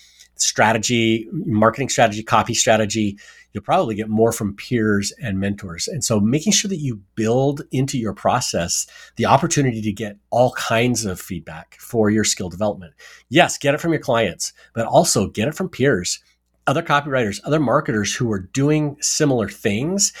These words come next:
and can take a look at your copy, you, that you can have a conversation about your process or your framework with and get feedback on that.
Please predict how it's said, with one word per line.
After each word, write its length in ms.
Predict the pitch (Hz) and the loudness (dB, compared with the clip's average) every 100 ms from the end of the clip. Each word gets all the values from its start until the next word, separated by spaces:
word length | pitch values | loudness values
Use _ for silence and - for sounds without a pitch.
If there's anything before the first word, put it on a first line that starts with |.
| - - | -14 -6
and 120 | 113 | -2
can 100 | - | 0
take 180 | 120 107 | 0 0
a 60 | |
look 300 | 92 98 131 | -2 -2 -2
at 100 | 143 | -2
your 80 | 151 | -2
copy, 800 | - 143 139 139 135 135 139 196 160 247 | 4 4 4 2 2 2 0 -6 -16 -10
you, 240 | 117 104 117 | -6 -6 -4
that 180 | 120 | -4
you 100 | 117 | -2
can 140 | 107 113 | 0 2
have 120 | 117 | 0
a 40 | |
conversation 640 | - 117 101 - 120 - 120 | 0 0 2 2 0 0 2
about 260 | 110 110 | 4 2
your 220 | 110 95 90 | 2 -4 -6
process 720 | - 139 135 - 131 127 - | 0 4 4 2 0 0 -2
or 60 | 95 | -6
your 100 | 87 | -6
framework 560 | - 131 131 131 123 | 0 2 2 2 0
with 340 | 123 117 117 - | 0 2 2 -2
and 160 | 110 98 | -4 -4
get 180 | 95 - | -6 -8
feedback 520 | - 135 131 123 - | -2 0 2 0 2
on 160 | 113 | 0
that. 320 | 113 113 117 | 2 2 0